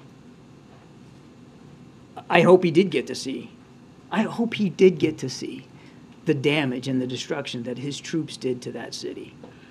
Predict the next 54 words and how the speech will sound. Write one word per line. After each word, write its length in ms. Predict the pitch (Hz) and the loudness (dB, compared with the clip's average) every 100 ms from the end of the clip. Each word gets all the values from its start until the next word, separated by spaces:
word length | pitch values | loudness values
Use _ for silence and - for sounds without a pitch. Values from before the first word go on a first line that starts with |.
| - - | -20 -16
And 120 | 131 123 | -12 -4
I 180 | 139 | -4
heard 240 | 139 156 143 | 0 0 0
in 60 | |
the 80 | 131 | -2
press 400 | 117 - 135 - | -4 -4 -4 -2
release 260 | 131 135 123 | -2 -2 -4
that 100 | 127 | -4
he 80 | 120 | -4
was 100 | 127 | -4
gonna 200 | 135 131 | -6 -4
look 200 | 127 127 | -4 -4
at 80 | 123 | -4
all 220 | 127 123 | -4 -2
the 60 | |
ways 280 | 120 127 127 | -2 0 0
they 160 | 127 123 | 0 -2
rebuilding, 720 | 123 120 127 131 127 120 123 - | -4 -4 -2 -2 -4 -8 -14 -14
they're 260 | 123 113 | -8 -6
rebuilding 580 | 117 120 123 123 127 123 | -4 -4 -2 -4 -2 -4
Mariupol. 540 | 123 120 120 120 120 | -6 -6 -6 -6 -8
<laughs> 680 | 117 - 214 - - - - | -10 -10 -12 -12 -18 -20 -10
How 100 | - | -4
about 220 | 247 240 | 2 4
the 80 | 208 | 4
fact 260 | 156 214 - | 0 0 0
that 120 | 175 | 2
they 80 | 170 | 2
shouldn't 300 | 214 202 175 | 4 2 4
have 220 | 226 220 | 2 2
to 80 | 160 | 0
rebuild 420 | 147 127 120 127 | 0 -2 -4 -2
it? 120 | 151 - - - - - | -2 -4 -6 -14 -16 -6
Because 260 | 185 220 202 | 4 6 6
he 60 | |
shouldn't 300 | 185 254 226 | 4 4 4
have 120 | 196 | 4
bombed, 360 | 160 196 196 175 - - - - - - - - - - - - | 4 4 2 -2 -10 -20 -20 -20 -20 -20 -20 -20 -20 -20 -20 -16
sorry, 300 | - - - - - | -14 -14 -20 -20 -12
he 60 | 160 | -4
shouldn't 340 | - 226 220 | 8 8 10
have, 260 | 180 160 - - - | 6 6 0 -10 -10
I, 120 | - 160 143 - | -8 -6 -6 -6
yeah, 220 | 143 139 | -2 -2
I 40 | 143 | -4
was 120 | 123 | -8
gonna 140 | 127 | -6
use 220 | 127 135 | -2 -2
a 60 | 135 | 0
word 220 | 131 135 | 0 0
I 40 | 123 | -2
shouldn't 280 | - 139 | -4 -4
use 200 | 139 131 | -2 -2
here. 220 | 127 117 | -4 -8